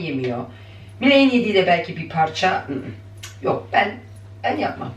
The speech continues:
Üç tane yumurta kaynattım. Ben şimdi bu üç tane yumurtayı bunun içine doğrasam mı acaba? Bol yumurtalı. Doğrayayım ya. Boş geçin, doğrayayım.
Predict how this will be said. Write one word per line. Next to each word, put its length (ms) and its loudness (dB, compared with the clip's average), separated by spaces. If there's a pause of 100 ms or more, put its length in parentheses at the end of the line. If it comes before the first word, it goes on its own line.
(640)
Üç 140 -10
tane 200 -2
yumurta 280 -4
kaynattım. 460 -8
Ben 100 -4
şimdi 220 -8
bu 40 -14
üç 140 -10
tane 200 -4
yumurtayı 320 -6
bunun 160 -8
içine 260 -10
doğrasam 440 -6
mı 100 -6
acaba? 300 -8 (1600)
Bol 200 -4
yumurtalı. 520 -8 (600)
Doğrayayım 360 -2
ya. 140 0 (680)
Boş 200 -10
geçin, 300 -12
doğrayayım. 300 0